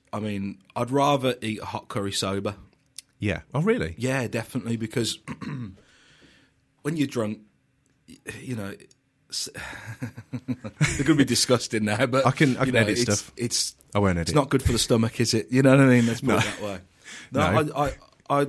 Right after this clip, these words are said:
Speaker 1: I've tried a Tindaloo.
Speaker 2: A Tind-, I've never even heard. Is that a, like
Speaker 1: That's, that's like Vindaloo plus about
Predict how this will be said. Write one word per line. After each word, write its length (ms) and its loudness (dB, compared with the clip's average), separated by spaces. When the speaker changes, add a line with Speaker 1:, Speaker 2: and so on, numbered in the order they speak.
Speaker 1:
I've 120 -2
tried 280 2
a 40 -2
Tindaloo. 680 0
Speaker 2:
A 60 -20
Tind-, 320 0
I've 220 -8
never 140 2
even 140 0
heard. 200 -2
Is 80 -2
that 160 4
a, 220 -4
like 160 4
Speaker 1:
That's, 140 0
that's 200 -2
like 160 -2
Vindaloo 680 -2
plus 920 -6
about 340 -6